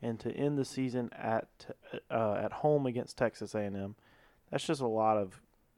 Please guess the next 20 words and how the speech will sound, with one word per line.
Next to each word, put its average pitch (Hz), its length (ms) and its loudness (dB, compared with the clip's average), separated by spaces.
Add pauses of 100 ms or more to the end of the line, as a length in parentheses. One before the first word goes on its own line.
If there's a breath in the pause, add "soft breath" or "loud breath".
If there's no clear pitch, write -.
good 110 180 2
quality 101 420 4
teams. 107 640 -8
I - 60 -4
mean, 98 260 -6
you, 113 220 -2 (320)
you're 107 160 8
off 110 240 8
one 117 240 4
week, 117 440 0
you're 101 120 -6
not 104 180 -2
having 107 300 0
your 101 80 -6
game. 104 520 -2 (640 soft breath)
You 135 100 -2
can 113 140 -4
easily 117 400 0
lose 123 300 2
one, 113 320 -2